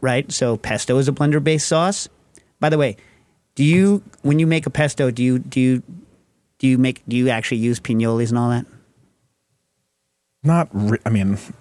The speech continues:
Speaker 2: no, not
Speaker 1: What do
Speaker 2: really.
Speaker 1: you use? Do you throw almonds in that sucker?
Speaker 2: Sometimes, I don't know, it depends what nuts I have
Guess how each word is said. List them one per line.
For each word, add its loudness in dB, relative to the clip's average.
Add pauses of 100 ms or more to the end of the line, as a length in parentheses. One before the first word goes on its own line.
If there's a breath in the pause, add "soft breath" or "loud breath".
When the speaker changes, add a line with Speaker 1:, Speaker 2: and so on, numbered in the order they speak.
(200)
Speaker 2:
no, 0
not -2
Speaker 1:
What -6
do 0
Speaker 2:
really. 0
Speaker 1:
you 0
use? -2
Do -6
you -4
throw -4
almonds 0
in 0
that -2
sucker? -4 (840)
Speaker 2:
Sometimes, 0
I -8
don't -2
know, 2
it 0
depends 0
what -2
nuts -2
I 2
have -4